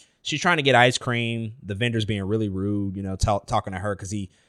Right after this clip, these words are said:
he either doesn't know that she's deaf or he doesn't care. E-, either way, he's talking to her really rude, doesn't give her any ice cream. She goes back to the van. She's upset. Fisk sees that, and he goes and fucking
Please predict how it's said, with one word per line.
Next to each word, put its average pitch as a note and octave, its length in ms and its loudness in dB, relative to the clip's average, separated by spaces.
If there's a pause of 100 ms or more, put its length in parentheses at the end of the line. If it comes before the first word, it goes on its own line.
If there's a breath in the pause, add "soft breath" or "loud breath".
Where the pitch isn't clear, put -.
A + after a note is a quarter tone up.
(320)
he F#3+ 100 0
either E3+ 160 8
doesn't C3 280 6
know C#3 140 6
that C#3 160 6
she's B2+ 180 0
deaf B2 240 4
or A2 80 -2
he G2+ 120 -2
doesn't F#2 260 -4
care. F2 420 -6
E-, A2 200 -4
either A2 220 6
way, F#2+ 160 -2
he's G2+ 120 -4
talking G#2 200 -2
to G2 40 -4
her G2 100 -4
really G2 200 -6
rude, C3 420 4
doesn't G#2 220 -2
give G#2+ 100 0
her G2+ 80 -4
any G2 100 -4
ice A2+ 220 4
cream. G#2+ 240 -8
She G#2+ 160 -6
goes A2 220 0
back G#2+ 240 0
to G#2+ 60 -8
the F#2 100 -10
van. B2 440 0
She's F#2+ 220 -8
upset. B2 560 4 (240 soft breath)
Fisk - 320 2
sees D3 460 4
that, A2 340 6
and A2 140 -2
he C3+ 100 -2
goes C3 480 8
and A2 340 -6
fucking A#2+ 460 -2